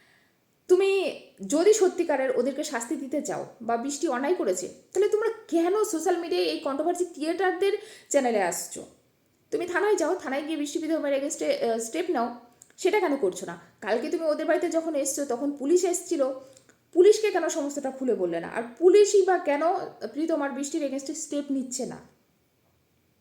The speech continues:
তুমি বলছো যে সমস্ত ভিডিও, আজকে যে ভিডিওটা বৃষ্টি করেছে, সেটা থানায় পাঠিয়ে দিয়েছো। আমার মনে হয় না ওই, আহ, ভিডিওতে এমন কিছু বলেছে যেটার জন্য, আহ,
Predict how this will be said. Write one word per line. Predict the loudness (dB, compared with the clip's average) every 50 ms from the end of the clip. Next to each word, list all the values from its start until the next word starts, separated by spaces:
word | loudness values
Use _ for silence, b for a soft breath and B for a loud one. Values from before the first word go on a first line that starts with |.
| _ _ B B B B B B _
তুমি | -2 0 0 4
বলছো | 4 4 4 4 2 0 2
যে | 2 0 -2
সমস্ত | -2 -4 -4 -4 -4 -2 -2 -2
ভিডিও, | -2 0 -2 -2 -2 0 0
আজকে | -2 -2 -4 -6 -6 -6
যে | -6 -6
ভিডিওটা | -6 -6 -4 -4 -2 -2 -2 -2
বৃষ্টি | -2 -6 -8 -6 -4
করেছে, | -2 0 0 0 -2 -4
সেটা | -4 -4 -4 -4 -4
থানায় | -6 -6 -6 -4 -4 -4
পাঠিয়ে | -4 -4 -2 -2 -2
দিয়েছো। | -2 -2 -4 -6 -10 -14 -16 b b b b b b
আমার | -8 -6 -4 -2
মনে | -2 -2 0 0
হয় | 2 2 0 0
না | 0 -2
ওই, | 0 2 2 2 2 0 -4 -2 -2
আহ, | 0 0 -2
ভিডিওতে | -2 -4 -4 -4 -4 -2 0 0
এমন | 0 0 -2 -4 -4
কিছু | -6 -4 -2 -2
বলেছে | -2 0 0 0 0 0 0 -2 -4 -4 B B B B B B
যেটার | -2 0 0 0 0 -2
জন্য, | -2 -4 -4 -2
আহ, | -4 -6 -6 -4 -2 -2 -2 -2